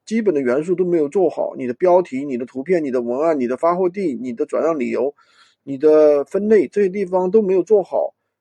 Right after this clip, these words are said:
然后你光去用这个极速卖去推广，其实没有任何的效果的。这种，这个极速卖呢，它等于是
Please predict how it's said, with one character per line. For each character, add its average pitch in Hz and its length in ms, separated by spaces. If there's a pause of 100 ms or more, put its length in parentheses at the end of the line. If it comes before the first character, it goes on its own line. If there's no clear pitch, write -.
然 143 120
后 202 80
你 147 160
光 190 460
去 - 180
用 180 340
这 185 120
个 165 100
极 135 160
速 190 140
卖 196 180
去 151 80
推 202 160
广， 151 220
其 - 100
实 170 260 (360)
没 170 160
有 165 100
任 208 160
何 151 140
的 139 60
效 170 220
果 - 140
的。 - 160
这 254 200
种， 143 360 (100)
这 247 120
个 233 80
极 139 120
速 208 140
卖 214 180
呢， 170 140
它 185 80
等 117 240
于 139 180
是 156 280